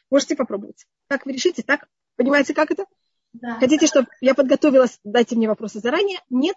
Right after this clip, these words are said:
Speaker 1: так это будет спонтанно, что буду знать, то буду говорить, что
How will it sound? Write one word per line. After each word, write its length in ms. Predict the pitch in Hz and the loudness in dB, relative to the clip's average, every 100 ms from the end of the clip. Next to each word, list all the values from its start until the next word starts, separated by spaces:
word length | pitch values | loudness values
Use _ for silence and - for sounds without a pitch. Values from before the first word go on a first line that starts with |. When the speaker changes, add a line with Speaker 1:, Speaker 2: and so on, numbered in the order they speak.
| _ | _
Speaker 1:
так 120 | - | -4
это 160 | 269 247 | -4 -4
будет 180 | 277 | -8
спонтанно, 420 | - 262 254 370 294 | -6 -4 -4 -4 -6
что 160 | - | -4
буду 200 | 240 247 | -6 -6
знать, 200 | 240 320 - | -8 -10 -10
то 100 | 220 | -12
буду 220 | 208 220 | -12 -16
говорить, 180 | - 320 - | -18 -18 -18
что 160 | - | -20